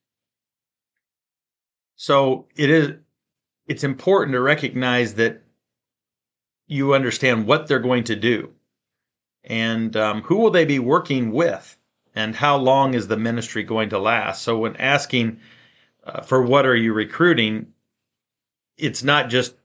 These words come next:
like signing people up and then you realize you have all the wrong people, um, in all the wrong places because of the fact that you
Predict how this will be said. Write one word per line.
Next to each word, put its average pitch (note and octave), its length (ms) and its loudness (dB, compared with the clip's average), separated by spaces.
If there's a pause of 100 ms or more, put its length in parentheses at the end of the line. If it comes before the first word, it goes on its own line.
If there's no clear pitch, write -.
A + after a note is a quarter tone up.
(120)
like A#2 180 -4
signing B2+ 460 0
people A#2+ 400 -2
up B2 240 2
and A2 120 -4
then A#2 220 0
you A2 180 -4
realize A2+ 520 2
you G#2+ 100 -4
have A2 220 -2
all C3 240 0
the B2 100 -2
wrong A2+ 360 0
people, C3+ 540 0 (580)
um, A2+ 200 -2
in C3+ 100 2
all C3+ 140 4
the B2+ 100 0
wrong A#2+ 300 0
places C#3 480 -2
because A2+ 380 -4
of G2+ 80 -8
the - 40 -8
fact A#2+ 360 0
that B2 120 -6
you G#2+ 200 -8